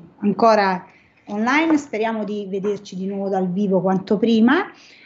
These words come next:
E niente, con oggi iniziano le presentazioni del corso di studio in matematica e in fisica ottica e ottometria, e per quanto riguarda il corso di studio in matematica io lascio la parola ai colleghi che, eh,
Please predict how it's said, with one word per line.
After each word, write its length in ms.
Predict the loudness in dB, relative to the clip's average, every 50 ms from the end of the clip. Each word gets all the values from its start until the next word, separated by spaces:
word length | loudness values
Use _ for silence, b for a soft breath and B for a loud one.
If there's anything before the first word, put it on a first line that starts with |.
| B B _
E 320 | 0 2 4 4 4 4
niente, 460 | 6 4 4 4 0 -4 -8 -8 -8
con 160 | -6 -4 -2
oggi 640 | 0 0 0 0 0 0 0 0 0 -2 -4 -4 -4
iniziano 480 | -4 -4 -4 -6 -8 -10 -10 -10 -6 -6
le 100 | -6 -4
presentazioni 580 | -4 -4 -4 -6 -6 -10 -12 -6 -4 0 0
del 180 | 2 0 0 -2
corso 580 | -4 -6 -6 -6 -6 -4 0 2 2 2 2 0
di 80 | -2
studio 320 | -6 -8 -8 -4 -2 -2 -2
in 60 | 0
matematica 800 | -2 -2 0 2 2 4 4 2 2 2 2 4 4 4 4 2
e 80 | 0 -2
in 140 | -4 -6 -6
fisica 460 | -6 -6 -6 -4 -2 -2 -2 -2 -2
ottica 360 | -4 -4 -4 -4 -2 -2 0
e 100 | 0 0
ottometria, 960 | 0 -2 -2 0 2 4 4 4 4 2 2 2 2 2 2 2 0 -2 -4
e 240 | -4 -4 -4 -4 -4
per 140 | -6 -8 -4
quanto 260 | 0 0 2 2 2
riguarda 320 | 0 2 2 0 0 -2
il 80 | -6 -10
corso 300 | -10 -14 -16 -16 -14 -16
di 60 | -16
studio 280 | -14 -16 -12 -10 -8 -8
in 60 | -8
matematica 760 | -8 -8 -6 -4 -2 -2 -2 -4 -6 -6 -2 -2 -2 -2 -2 B B B B B B B B B B _
io 340 | -2 0 2 2 2 0
lascio 320 | 0 -2 -4 -6 -8 -8 -6
la 140 | -6 -4 -2
parola 560 | -2 0 2 2 4 2 2 0 -2 -4 -4
ai 160 | -6 -8 -6
colleghi 500 | -4 -4 0 0 0 0 0 0 -4 -4
che, 320 | -2 -2 -2 -2 -4 -6 -10
eh, 80 | -12